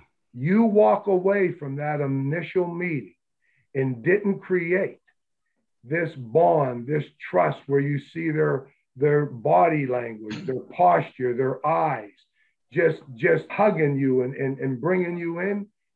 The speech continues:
then, then if you don't make them a client,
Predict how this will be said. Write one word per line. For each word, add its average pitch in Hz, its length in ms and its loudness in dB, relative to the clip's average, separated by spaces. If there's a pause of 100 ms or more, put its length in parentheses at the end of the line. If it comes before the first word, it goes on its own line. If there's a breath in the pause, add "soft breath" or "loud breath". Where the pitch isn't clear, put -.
(340)
then, 156 440 0 (220)
then 147 480 0
if 135 220 -4
you 180 180 0
don't 202 240 0
make 180 240 -2
them 170 180 -6
a 147 60 -6
client, 160 520 -4